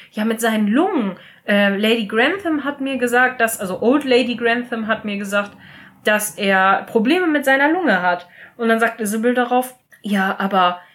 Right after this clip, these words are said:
was gen-, hat, genau hat sie denn gesagt?“ Sie wollte, dass ich dem Kriegsbüro schreibe. Sie war sehr ängstlich darüber, äh, oder sie, sie war sehr aufgeregt darüber, ähm, dass man ihm die Erniedrigung, ähm,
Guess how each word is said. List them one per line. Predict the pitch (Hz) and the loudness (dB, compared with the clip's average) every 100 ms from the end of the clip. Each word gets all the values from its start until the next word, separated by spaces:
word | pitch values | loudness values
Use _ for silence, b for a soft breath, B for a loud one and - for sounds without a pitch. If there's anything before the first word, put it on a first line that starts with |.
| _ | _
was | 208 202 - | -2 -2 0
gen-, | 196 190 190 | 0 0 -2
hat, | 196 196 | -4 0
genau | 196 208 403 233 | 2 4 4 2
hat | 202 | -2
sie | 202 | -4
denn | 185 175 | -6 -6
gesagt?“ | 170 170 170 - B B B | -8 -4 -6 -6 B B B
Sie | 202 285 311 | 0 2 4
wollte, | 285 285 214 | 2 0 -4
dass | 214 | -6
ich | 208 | -8
dem | 196 190 | -10 -6
Kriegsbüro | 330 - - 185 170 | -6 -6 -8 -6 -6
schreibe. | 175 - 151 151 175 311 B B | -8 -8 -4 -2 -2 -2 B B
Sie | 226 226 | -6 0
war | 240 254 | 2 2
sehr | 220 269 302 302 294 285 285 294 - | 0 0 4 4 6 4 2 -2 0
ängstlich | 240 339 - 294 294 | 0 0 -2 -6 -4
darüber, | 285 262 262 254 262 262 262 247 | 0 2 2 4 6 6 6 4
äh, | 220 214 | 2 0
oder | 202 202 | 2 0
sie, | 202 196 | -2 -4
sie | 196 | 0
war | 208 202 | 0 2
sehr | 220 240 | 0 2
aufgeregt | 311 - 262 262 262 | 2 0 -2 0 0
darüber, | 220 233 233 233 233 170 | -2 0 4 4 4 2
ähm, | 214 208 208 208 B B B _ | 0 0 -6 -12 B B B _
dass | 226 226 - | 0 0 0
man | 220 220 | 0 2
ihm | 226 226 208 | 2 2 2
die | 202 208 202 202 196 - _ 226 196 226 320 | 2 2 2 2 0 -4 _ 0 4 6 6
Erniedrigung, | 285 240 233 214 233 233 240 240 - | 4 4 2 2 0 0 -4 -6 -2
ähm, | 214 214 214 208 | 2 4 2 -2